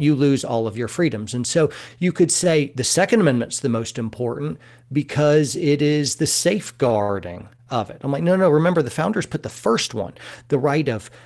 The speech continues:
um, or the freedom of speech and religion and assembly and due process and freedom of the press," all that stuff.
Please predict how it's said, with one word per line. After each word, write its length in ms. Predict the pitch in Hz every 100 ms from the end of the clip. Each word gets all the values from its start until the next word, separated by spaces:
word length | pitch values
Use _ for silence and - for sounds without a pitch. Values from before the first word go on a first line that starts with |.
| - -
um, 400 | - 120 107 104 -
or 140 | 131
the 100 | 120
freedom 440 | - - 156 135 107
of 120 | -
speech 680 | - - 180 175 - - -
and 180 | - 117
religion 600 | 104 107 165 156 190 175
and 160 | - 113
assembly 960 | 101 - - 160 170 170 175 180 190 170
and 240 | 104 101 -
due 200 | - 185
process 920 | 151 - 175 160 156 - 185 190 -
and 140 | 120 107
freedom 240 | 175 180
of 160 | 156 113
the 80 | 120
press," 340 | - 180 156
all 320 | - 180 185
that 300 | 160 156 180
stuff. 460 | - - 123 - -